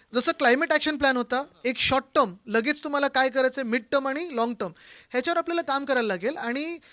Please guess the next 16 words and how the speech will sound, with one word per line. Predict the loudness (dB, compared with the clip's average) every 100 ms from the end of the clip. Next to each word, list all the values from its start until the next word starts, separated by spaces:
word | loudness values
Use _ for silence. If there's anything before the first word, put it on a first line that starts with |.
| -14 -4
मला | -2
वाटतं | 0
हे | -2
गरजेचं | 0 0 0 -2 0
आहे, | 0 0
कारण | -2 -4 -4
कुठे | -10 -8
ना | -6
कुठेतरी | -8 -8 -8 -6
आपण | -4 -6 -6
पाहतोय | -6 -4 -2 -2 -4 _ _ _
वातावरण | -2 0 2 0
हे | -2
बदलत | -2 2 2
चाललेलं | 2 -2 -2 -6
आहे. | -12